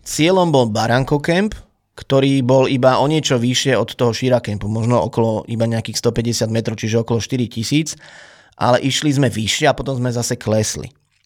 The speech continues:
Čiže my sme išli vyššie do Lava Ta-, Lava Tower.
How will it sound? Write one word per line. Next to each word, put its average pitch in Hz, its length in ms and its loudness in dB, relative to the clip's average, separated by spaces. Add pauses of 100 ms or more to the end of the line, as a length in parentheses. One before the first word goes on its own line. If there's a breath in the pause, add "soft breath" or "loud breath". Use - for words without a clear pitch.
(140)
Čiže 117 480 0 (380 loud breath)
my 127 160 -2
sme 143 240 2
išli 123 280 -4
vyššie 110 520 -2 (200)
do 98 200 -4
Lava 110 340 2
Ta-, 135 300 2
Lava 110 560 0
Tower. 139 420 2